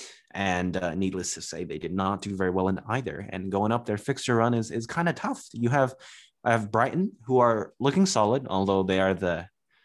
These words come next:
you know, the, <laughs> it's the story of their season that they're underperforming their X G, uh, by astronomical amounts.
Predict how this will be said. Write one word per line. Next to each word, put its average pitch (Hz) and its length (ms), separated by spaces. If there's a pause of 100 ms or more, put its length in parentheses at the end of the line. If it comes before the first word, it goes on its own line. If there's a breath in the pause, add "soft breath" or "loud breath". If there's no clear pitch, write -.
(280)
you 104 80
know, 82 240 (120)
the, 85 380
<laughs> - 60
it's - 240
the 95 100
story 131 280
of 104 80
their 104 100
season 113 340
that 92 160
they're 87 360 (280)
underperforming 117 760
their 85 180
X 95 180
G, 101 220 (760 loud breath)
uh, 87 200
by 85 560 (580)
astronomical 107 720
amounts. 92 460